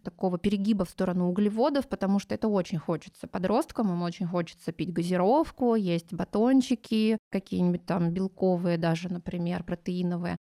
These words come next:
Но должна быть вот эта базисная основа, да, нормальный белок, нормальные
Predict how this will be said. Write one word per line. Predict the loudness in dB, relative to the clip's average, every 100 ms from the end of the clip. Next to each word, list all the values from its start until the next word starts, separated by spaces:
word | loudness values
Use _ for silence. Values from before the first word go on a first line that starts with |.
| _ _
Но | 4 6 6 4 2 0
должна | 0 2 4 4 4
быть | 2 0
вот | -2
эта | -4 -2 -2 -2 -4
базисная | -2 0 2 0 -2 -2 0 -2
основа, | -4 0 2 2 0
да, | -2 0 2
нормальный | 2 2 2 2 2
белок, | 2 2 2 0 0
нормальные | -2 0 0 2 2 0 -2